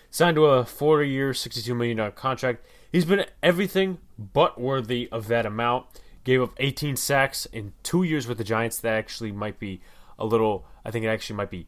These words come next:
nineteen sacks. That's more than Eric Flowers gave up in his four years in New York, but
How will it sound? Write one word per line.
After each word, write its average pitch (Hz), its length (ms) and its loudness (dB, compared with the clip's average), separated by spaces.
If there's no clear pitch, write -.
nineteen 127 420 -2
sacks. 101 480 -4
That's 123 160 -6
more 180 180 2
than 151 100 0
Eric 165 180 4
Flowers 165 400 6
gave 123 220 6
up 120 180 6
in 120 200 -2
his 107 420 -6
four 131 180 -4
years 117 240 -2
in 107 80 -8
New 107 100 -8
York, 113 280 -4
but 104 260 -2